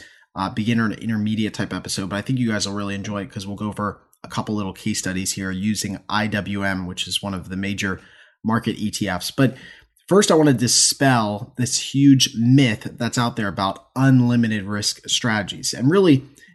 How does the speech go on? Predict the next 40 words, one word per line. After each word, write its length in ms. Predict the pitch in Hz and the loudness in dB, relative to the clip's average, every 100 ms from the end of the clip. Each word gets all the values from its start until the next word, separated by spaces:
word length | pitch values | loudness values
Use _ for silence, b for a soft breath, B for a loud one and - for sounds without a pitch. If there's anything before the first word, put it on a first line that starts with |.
| - | -2
it 60 | |
gets 200 | 135 233 | 2 6
a 60 | 220 | 4
bad 500 | 117 131 135 135 98 | 4 2 4 4 2
rap 380 | 117 113 90 - - | 0 2 0 -4 -2
in 140 | 127 | 2
the 60 | 113 | 2
market. 420 | 113 110 95 90 | 2 0 -4 -4
So, 360 | - 123 113 - | 0 0 0 -6
uh, 60 | 98 - | -12 -2
because 540 | 135 135 180 143 - 117 - | 0 4 4 4 0 -8 -4
it 120 | 156 | 2
gets 160 | 170 190 | 2 4
a 40 | |
bad 280 | 131 131 127 | 2 4 4
rap 240 | 117 117 120 | 2 2 0
in 80 | |
the 40 | 113 | 0
market 380 | 107 107 123 127 | 0 0 -2 -4
because 420 | 117 - 135 110 | -6 2 2 2
of 220 | 110 95 - | -2 -4 -10
the 160 | 110 110 | -4 0
name 460 | 107 117 110 95 - | 2 2 2 -2 -8
unlimited 520 | - 113 110 107 101 92 | -4 0 0 0 -2 -4
risk 280 | 98 98 | -6 -4
that 120 | 101 90 | -6 -8
gets 220 | 98 - | -8 -6
labeled 400 | 101 107 98 85 | -4 -4 -4 -8
on 140 | 80 | -8
it. 100 | 78 - b b b - | -10 -18 b b b 4
We 100 | 147 | 6
obviously 400 | 180 185 - 127 | 6 6 6 6
know 500 | 123 123 98 120 135 - | 6 4 2 0 -2 -2
that 160 | 127 | 4
if 160 | 131 131 | 4 4
we 140 | 123 | 4
define 580 | 113 107 - 131 135 127 - | 4 0 2 4 4 4 -2
our 220 | 110 107 | -4 -2
own 320 | 135 165 202 131 | 2 4 6 4
risk 380 | 95 - - | -2 -4 -8